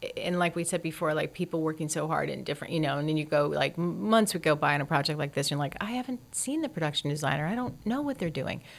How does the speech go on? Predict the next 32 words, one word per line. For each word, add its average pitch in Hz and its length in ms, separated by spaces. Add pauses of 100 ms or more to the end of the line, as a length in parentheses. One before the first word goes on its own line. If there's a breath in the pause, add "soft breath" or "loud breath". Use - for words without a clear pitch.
(760 loud breath)
That 175 300 (320)
somehow 185 840 (380)
we 170 240
managed 160 720
through 165 160
all 160 200
the 180 80
time 165 400
and 160 80
all 151 180
the 175 100
tr-, 175 180 (260)
the, 156 120 (140)
the 160 80
struggles 160 520
of 151 80
making 160 340
a 156 60
film 147 400
and 147 120
getting 160 260
it - 140
made 156 360
and 143 280 (500 loud breath)
the 165 80
new 165 160
technology 160 760
and 165 100
all 160 120
that 160 240
to 170 140
really 160 520